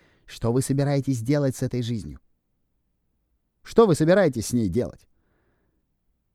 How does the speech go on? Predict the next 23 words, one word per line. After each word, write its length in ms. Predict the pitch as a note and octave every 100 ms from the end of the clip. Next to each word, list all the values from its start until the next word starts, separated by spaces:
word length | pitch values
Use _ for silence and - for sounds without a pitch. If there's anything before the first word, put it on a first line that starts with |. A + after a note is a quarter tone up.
| _ _ -
Ведь 180 | C#3 E3
она 280 | F3 E3+
останется 640 | A#2+ - C#3+ F#3 G#3+ - D3+
у 40 |
вас 180 | A#2 -
как 200 | F#2+ -
тело. 340 | - D#3+ D#3 - _ _ _ _ _ _ _ _ _ _
Конечно, 420 | - A#2+ G2+ -
это 180 | G2+ G#2+
тело. 320 | - D3+ D2 - _ _ _ _ _ _ _ _ _ -
Мы 180 | C3+ D#3+
проходили 500 | D#3 D3 D3 C#3+ C3+
инграммы 480 | B2+ F3+ F#3+ B2+
просто 480 | F#2+ A#2 G#3+ F#3+ B2+
для 160 | A#2+ B2
того, 200 | C3+ E3+
чтобы 220 | - C#3+
сказать 400 | - - C#3+ C3
кому-то: 380 | A2+ G2 D2+ - _ _ -
«Вернитесь 720 | B2+ F#3 D#3+ E3 A3 F#3 F3
в 60 | -
свой 360 | - A#2+ F3
вейланс». 600 | C3 C#3 F3+ A#2 C2+ -